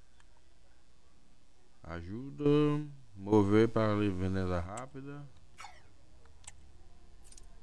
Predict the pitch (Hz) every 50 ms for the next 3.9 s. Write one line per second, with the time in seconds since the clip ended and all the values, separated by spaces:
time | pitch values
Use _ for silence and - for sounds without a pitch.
0 | - - - - - - - - - - - - - - - - - - - -
1 | - - - - - - - - - - - - - - - 104 101 - - 101
2 | 104 101 104 107 113 113 104 101 107 107 - - - - 127 123 127 131 127 123
3 | 110 - - 160 180 170 - - - 117 120 123 117 107 113 139 196